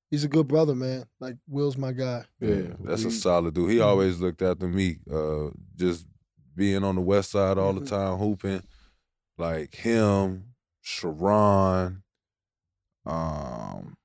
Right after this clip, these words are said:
Speaker 3: P Bev,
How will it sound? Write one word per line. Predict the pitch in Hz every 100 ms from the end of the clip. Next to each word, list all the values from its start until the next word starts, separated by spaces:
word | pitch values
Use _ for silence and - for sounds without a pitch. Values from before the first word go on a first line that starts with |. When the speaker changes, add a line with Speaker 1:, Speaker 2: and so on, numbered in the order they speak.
| _ _ _ _ _ _ - - - _ _ _ _ _ _ _ _ _ _ _ _ _ _ _ _ _ _ _ _ _ _
Speaker 3:
P | - 117
Bev, | 101 107 110 107 104 104 95 -